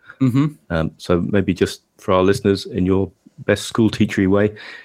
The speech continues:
Speaker 2: explain
Speaker 1: Uh-oh.
Speaker 2: the difference between those two.
Speaker 1: Um,
Speaker 2: Solvent
Speaker 1: well,
Speaker 2: developers.
Speaker 1: y-, yeah, uh,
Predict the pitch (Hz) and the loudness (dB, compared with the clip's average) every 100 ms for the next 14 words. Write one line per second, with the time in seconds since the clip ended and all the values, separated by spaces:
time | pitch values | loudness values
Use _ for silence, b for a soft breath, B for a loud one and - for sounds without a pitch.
0 | B B - - 151 110 95 92 98 92 | B B -2 0 0 0 0 0 -2 -2
1 | - 92 90 92 90 - - 80 - - | 0 0 2 2 0 -2 -4 -4 -4 -20
2 | _ _ _ B B B 131 147 160 139 | _ _ _ B B B -2 0 0 0
3 | 156 - - - 127 - _ _ _ 143 | 0 -2 -8 -10 -10 -10 _ _ _ -2
4 | 143 175 135 127 123 | 0 2 2 2 2